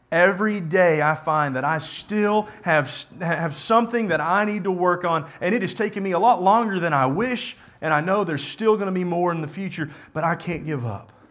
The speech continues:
I can't quit, because there's a goal that I'm striving for. But the second thing that I've learned as a Christian is the two most important goals in this life are to fear God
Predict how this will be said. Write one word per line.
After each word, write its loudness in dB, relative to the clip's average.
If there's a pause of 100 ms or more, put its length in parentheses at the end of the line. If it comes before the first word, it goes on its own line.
(320)
I 6
can't -4
quit, -8 (320)
because 0
there's 2
a -2
goal 4
that -2
I'm 6
striving 0
for. -8 (1900)
But -12
the -10
second -2
thing -4
that -2
I've -2
learned -2
as -10
a -14
Christian -10
is -8
the -8
two -8
most -8
important -4
goals -4
in -8
this -10
life -10 (1300)
are -6
to -8
fear -4
God -4